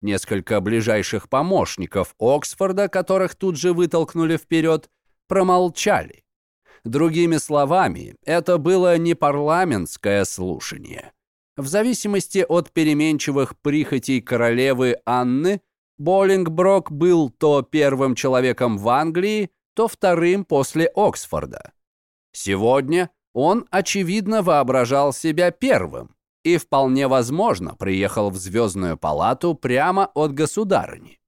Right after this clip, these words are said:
Хотя Звёздная палата, так же, как палаты лордов и общин, располагалась в придатке Вестминстер-холла, она воплощала не парламент,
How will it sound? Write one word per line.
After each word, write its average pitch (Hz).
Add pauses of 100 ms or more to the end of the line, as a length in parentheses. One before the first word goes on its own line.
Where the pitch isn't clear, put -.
(580)
Хотя 175
Звёздная 127
палата, 135 (140)
так 90
же, 90
как 92
палаты 92
лордов 98
и 107 (100)
общин, 101 (100)
располагалась 101
в -
придатке 110
Вестминстер-холла, 107 (400)
она 185
воплощала 196
не 185
парламент, 156